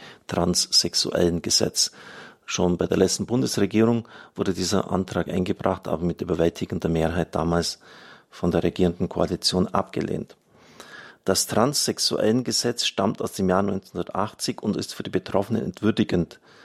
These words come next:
hat Bundesfamilienministerin Lisa Paus gesagt. Selbstbestimmt leben zu können sei fundamental für alle Menschen, so die Grünen-Politikerin.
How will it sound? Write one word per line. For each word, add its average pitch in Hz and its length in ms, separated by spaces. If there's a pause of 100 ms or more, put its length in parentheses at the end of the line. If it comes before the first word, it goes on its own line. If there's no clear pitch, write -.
(160)
hat - 340
Bundesfamilienministerin 95 1200 (240)
Lisa 95 280
Paus 92 400
gesagt. - 480 (600)
Selbstbestimmt - 920
leben 107 260
zu - 200
können 113 260
sei 95 300
fundamental 92 760
für - 140
alle 92 160
Menschen, 95 340
so - 140
die - 160
Grünen-Politikerin. - 1080